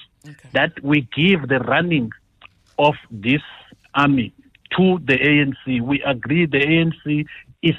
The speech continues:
Speaker 2: supposed to give political orders to this army.
Speaker 1: All right.
Speaker 2: So if, if, if, if really for, for the movement, it is about losing votes,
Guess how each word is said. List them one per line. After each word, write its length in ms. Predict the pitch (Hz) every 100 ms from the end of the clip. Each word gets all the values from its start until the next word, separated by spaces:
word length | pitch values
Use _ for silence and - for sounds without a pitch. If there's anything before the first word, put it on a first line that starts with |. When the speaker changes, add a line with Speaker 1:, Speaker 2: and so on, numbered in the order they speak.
| -
Speaker 2:
supposed 480 | 131 131 160 160 -
to 60 |
give 260 | 117 143 127
political 480 | 127 123 123 135 127
orders 360 | 123 110 92 - _ _ _ -
to 180 | 135 113 - - - 117
this 180 | 101 127 -
army. 340 | 120 113 98 - - -
Speaker 1:
All 80 |
right. 200 | 165 143
Speaker 2:
So 240 | 165 185 - _ _ _
if, 140 | 190 190 -
if, 140 | 185 180 - _ _ -
if, 120 | 175 -
if 160 | 180 165 - _ - 135
really 400 | 175 208 185 160 -
for, 200 | 160 147
for 120 | - 135
the 120 | 127
movement, 580 | 135 160 135 120 101 - - - _ _
it 200 | 160 160 -
is 140 | 139 113
about 440 | 127 110 113 110 95 - _ _ _
losing 460 | 120 143 160 127 113
votes, 320 | 117 135 110